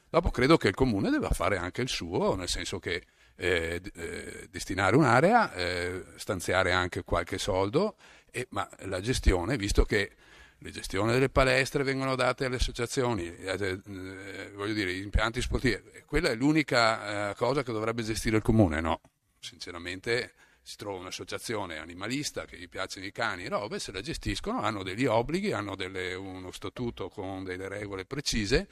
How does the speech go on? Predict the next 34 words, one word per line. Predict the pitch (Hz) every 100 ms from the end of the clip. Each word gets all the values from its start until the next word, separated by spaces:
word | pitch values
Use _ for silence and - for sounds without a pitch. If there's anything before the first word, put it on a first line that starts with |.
| - - _
e | -
dopodiché | 92 82 131 - 101
si | -
può | - -
fare, | - 87 123 95
secondo | - - 85 82
me. | 76 _ _ _ _ - - - -
Mi | 104
sembra | 120 120
di, | 107 104 98 _ _ _ _
che | -
questa | - 123 - 117
poteva | 107 113 104 104
essere | 104 - 104 95 98 _
un'idea, | 95 95 92 95 98 82
insomma. | 82 - 85 _ _ _ -
In | 113 123
via, | 180
in | 123
via, | 120 147 113
in | 113 117
via, | 135 143 117
in | 117
via | 131
Giorgione, | 120 117 104 123 170 208 143 90
sinceramente, | - - - 98 92 101 120 180 - _ _ _ _ _ _
mi |
sembra | - 90 101 90
proprio | 90 87 90
un | 87 87 - - 92
fuori, | - - 85 82 -
fuori | 90 82
luogo | 80 87 113
come | - 98 90 87 92 95